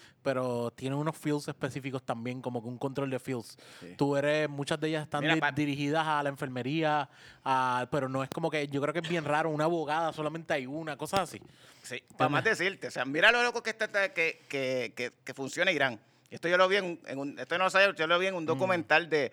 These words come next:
Speaker 2: de Vice. Eh, está, está en YouTube, después les digo el link. Para ellos, al igual de que la mayoría de,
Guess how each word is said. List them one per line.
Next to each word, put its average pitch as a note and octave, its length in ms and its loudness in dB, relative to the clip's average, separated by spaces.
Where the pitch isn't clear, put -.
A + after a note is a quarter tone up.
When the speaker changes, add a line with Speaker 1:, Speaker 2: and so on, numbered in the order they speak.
Speaker 2:
de C3+ 220 2
Vice. C#3 420 4
Eh, B2 280 -4
está, C3+ 200 -2
está F3+ 120 2
en F3+ 80 4
YouTube, D#3+ 240 2
después C3 300 0
les D3 80 4
digo D#3 160 2
el C#3+ 100 2
link. B2 200 -6
Para C#3+ 280 4
ellos, G#3+ 220 2
al C3+ 100 2
igual B2+ 180 -4
de E3+ 60 0
que F3+ 60 0
la D#3+ 80 4
mayoría B2+ 540 0
de, C#3 480 2